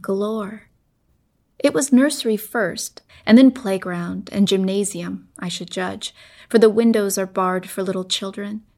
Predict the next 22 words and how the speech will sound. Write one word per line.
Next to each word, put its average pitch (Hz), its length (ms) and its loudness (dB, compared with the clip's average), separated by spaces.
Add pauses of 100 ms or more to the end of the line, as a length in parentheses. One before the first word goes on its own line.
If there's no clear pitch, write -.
(360)
and 220 120 6
there 202 160 8
are 190 60 0
rings 208 560 0
and 185 220 -8
things 196 260 -2
in 185 100 -4
the 185 80 -4
walls. 202 520 -10 (1080)
The 190 100 0
paint 277 460 -4
and 196 160 -2
paper - 640 -6 (240)
look 202 220 2
as 190 120 -4
if 185 220 -6
a 190 60 -4
boys' 220 600 0
school 160 340 -8
had 170 180 -12
used 165 260 -10
it. - 220 -16